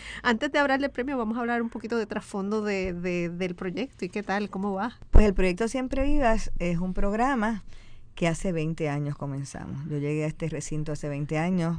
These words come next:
Speaker 2: veinte años que han sido de mucha felicidad, alegría, oportunidades de colaboración y de solidaridad entre compañeros y compañeras y el apoyo de, de la universidad, que ha sido, ¿verdad?, bien importante. Pues el proyecto empezó en el noventa y siete con un grupo de estudiantes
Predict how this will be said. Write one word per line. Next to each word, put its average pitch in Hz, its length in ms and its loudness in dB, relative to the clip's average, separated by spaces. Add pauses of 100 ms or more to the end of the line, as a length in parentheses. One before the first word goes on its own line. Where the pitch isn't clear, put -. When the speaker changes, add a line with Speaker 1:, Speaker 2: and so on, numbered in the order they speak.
Speaker 2:
veinte 151 320 -2
años 151 260 0
que - 140 -2
han 147 40 2
sido 147 180 -4
de 156 60 0
mucha 151 280 -2
felicidad, 147 500 -2
alegría, 156 720 0 (380)
oportunidades 175 880 4
de 175 100 4
colaboración 156 600 2
y 175 40 2
de 180 80 0
solidaridad 156 720 2
entre 147 300 0
compañeros 143 540 -4
y 151 80 -2
compañeras 143 720 -4
y 175 160 0
el 156 140 4
apoyo 147 360 4
de, 139 240 -2 (540)
de 156 180 0
la 143 120 2
universidad, 135 680 -2
que - 100 -10
ha 135 60 -4
sido, 139 360 -6
¿verdad?, 127 300 -6
bien 135 120 -6
importante. 143 520 0
Pues 175 180 8
el 170 60 6
proyecto 165 340 0
empezó 240 300 2
en 277 120 2
el 269 60 0
noventa 240 280 2
y 214 40 0
siete 170 480 2 (440)
con 165 160 2
un 160 100 2
grupo 180 260 2
de 214 100 4
estudiantes 233 920 -2